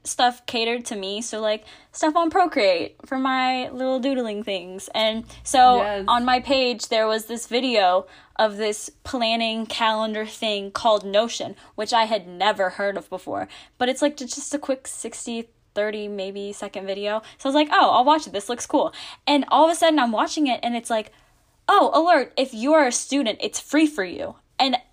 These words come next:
Speaker 1: so it already had my
Speaker 2: Mm-hmm.
Speaker 1: attention. And so all of a sudden,
Speaker 2: <laughs>
Speaker 1: it's all this organization, and it looks beautiful, and there's all these pretty colors,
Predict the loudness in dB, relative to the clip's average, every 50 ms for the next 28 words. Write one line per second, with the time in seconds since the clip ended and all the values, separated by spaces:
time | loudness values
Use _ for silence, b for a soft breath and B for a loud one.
0 | _ _ -8 0 2 4 6 6 6 6 6 4 4 2 4 4 4 4 4 2
1 | 0 0 -2 -4 -8 -8 -10 -14 -14 B B B B B B B -2 -2 0 0
2 | 0 0 0 2 4 4 4 4 4 2 0 0 0 0 -2 -4 -2 -2 -2 0
3 | 2 4 4 4 4 2 0 0 0 0 0 0 0 -2 -4 -2 0 0 2 2
4 | 2 0 -2 0 0 0 0 -2 B B B B 0 0 0 0 -2 -4 -4 -4
5 | -6 -8 -4 2 2 4 4 2 0 2 2 2 4 2 0 -2 -2 -4 -4 -4
6 | -2 -2 -2 -2 -2 -4 -10 -10 -10 -10 -10 -10 -8 -6 0 4 4 6 6 6
7 | 6 4 2 0